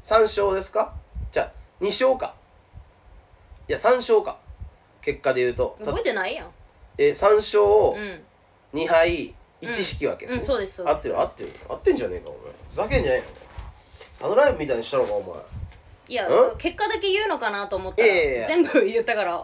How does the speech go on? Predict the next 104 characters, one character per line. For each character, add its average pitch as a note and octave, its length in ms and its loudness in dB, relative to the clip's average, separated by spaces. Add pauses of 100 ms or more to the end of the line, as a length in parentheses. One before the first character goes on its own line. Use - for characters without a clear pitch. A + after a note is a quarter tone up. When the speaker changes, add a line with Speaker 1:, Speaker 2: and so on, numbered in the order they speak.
(120)
Speaker 2:
「ん？」 C#4+ 120 -6 (100)
と G#3+ 80 -6
思 - 160 -8
っ - 40 -6
た。 D#3 80 -2
Speaker 1:
あ A#2+ 360 0
あ、 - 60 -10 (120)
ま D#3+ 140 4
あ、 - 80 2
そ E3 140 0
う - 20 2
い - 20 -4
う。 D3+ 40 -4
Speaker 2:
ま - 80 0
あ、 D3 40 2
い - 100 0
い C4+ 120 -2
ん B3+ 80 -4
で F#3+ 80 -4
す - 100 -14
け F3+ 120 -10
ど。 D#3 120 -12
Speaker 1:
そ F#3 100 0
れ A3 140 8
で、 B3 80 2
Speaker 2:
は D#4+ 60 2
い。 C5 40 2 (760)
Speaker 1:
え A2+ 420 -4
ー、 - 20 -20
初 - 160 -12
戦。 G#3+ 140 4
Speaker 2:
ま D#4+ 60 6
あ - 40 4
ま F4+ 140 4
あ、 G#4 40 -2
結 F4 260 -4
果 A4+ 80 0
は C5+ 120 4
勝 A4 180 -2
っ - 60 -10
た F4+ 100 -4
ん B3+ 40 -6
で F#3+ 100 -6
す - 80 -14
よ。 - 160 -16
Speaker 1:
結 G#3 160 2
果 G#3+ 80 0
勝 G3 200 2
っ - 20 -18
た。 F#3+ 80 -6
Speaker 2:
う G3 40 -8
ん。 E3+ 380 -6
Speaker 1:
う - 40 -2
ん、 G#2+ 120 -10
ご C#3+ 120 0
め C3+ 80 0
ん、 - 20 0
ご A#2+ 80 -2
め A2+ 60 -6
ん、 - 20 -6
ご G#2+ 120 -6
め F#2+ 40 -10
ん。 F2 40 -10
Speaker 2:
う - 20 -10
ん。 - 20 -16 (320)
Speaker 1:
な F#3 140 2
ん - 40 2
Speaker 2:
そ E4+ 200 4
れ、 G#3+ 100 6
そ E4+ 140 -6
れ E4+ 60 -4
で E4 80 -2
い D4+ 60 -2
い C4 40 -2
や G#3 100 -6
ん。 - 60 -16
Speaker 1:
<laughs> - 1000 2
結 - 180 0
果 - 120 6
勝 - 180 -6
っ - 40 -18
た。 A2+ 100 -6
Speaker 2:
う G3+ 40 -8
ん、 - 20 -10 (100)
勝 G3 160 -12
っ - 20 -20
た - 160 2
ん F#3 60 -12
で D#3+ 60 -12
す。 - 20 -4
Speaker 1:
勝 B2 240 -2
っ - 40 -18
て。 F3+ 60 -12
Speaker 2:
よ F#3 80 -6
か B3 120 -4
っ B3 100 -10
た。 G3 240 0
Speaker 1:
う C3+ 400 0
ん。 - 20 -8
で、 D3 360 0 (420)
第 F#3+ 240 4
一 D3 80 -8
戦 E3 280 2
が G#3+ 260 0